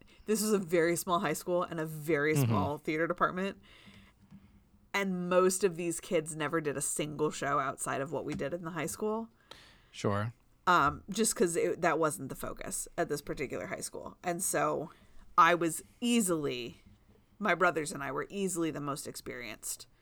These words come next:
Speaker 2: Sure.
Speaker 1: performers in that school. Um, so it's like, it's not that she was wrong, but it's like, give,
Speaker 2: You're still supposed to
Speaker 1: give
Speaker 2: earn it.
Speaker 1: people
Speaker 2: You're
Speaker 1: the
Speaker 2: still supposed to
Speaker 1: chance
Speaker 2: do
Speaker 1: to
Speaker 2: it.
Speaker 1: surprise
Speaker 2: Yeah.
Speaker 1: you.
Speaker 2: Right. Yeah. So it's, I, which is fun for me 'cause for this, I,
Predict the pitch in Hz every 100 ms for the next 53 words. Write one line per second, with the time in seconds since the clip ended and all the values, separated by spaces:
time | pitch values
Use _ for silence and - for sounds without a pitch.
0 | _ _ _ _ _ _ _ _ _ _
1 | - 190 190 170 135 113 - - 175 135
2 | - - - - - - - - - -
3 | - 196 170 131 226 262 262 294 302 320
4 | 330 285 262 202 - 147 143 135 160 -
5 | - 202 208 - 233 214 185 - - -
6 | - _ _ _ _ _ _ _ _ _
7 | _ _ _ _ _ 311 349 143 - 165
8 | 160 156 147 403 403 139 123 349 - 208
9 | 135 - 143 - 135 135 123 110 101 90
10 | 147 123 110 95 139 190 - - - -
11 | - - 120 107 95 95 - - - 143
12 | 139 135 - - 175 180 - - - -
13 | - 156 175 196 165 - 208 214 180 170
14 | 151 147 139 127 120 - - - 127 123
15 | - 120 117 107